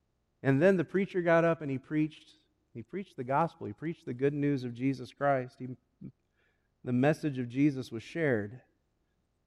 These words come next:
And at the end of the service, the call was made. "I-, if anyone would like to come and commit,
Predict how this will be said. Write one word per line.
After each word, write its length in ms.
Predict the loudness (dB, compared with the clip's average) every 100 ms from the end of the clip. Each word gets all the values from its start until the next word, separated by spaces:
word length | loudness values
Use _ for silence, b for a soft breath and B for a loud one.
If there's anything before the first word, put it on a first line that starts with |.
| -4
And 80 | -2
at 100 | 2
the 160 | 2
end 140 | 2 2
of 80 | 0
the 80 |
service, 460 | 0 0 2 2 -2
the 100 | -10
call 400 | 2 6 8 6
was 180 | 2 0
made. 380 | -2 0 0 0
"I-, 60 |
if 320 | -4 -4 -4
anyone 320 | -4 -2 -4 -4
would 100 | -4
like 260 | -4 -6
to 80 | -8
come 340 | -2 0 0 -2
and 100 | -4
commit, 400 | 0 2 0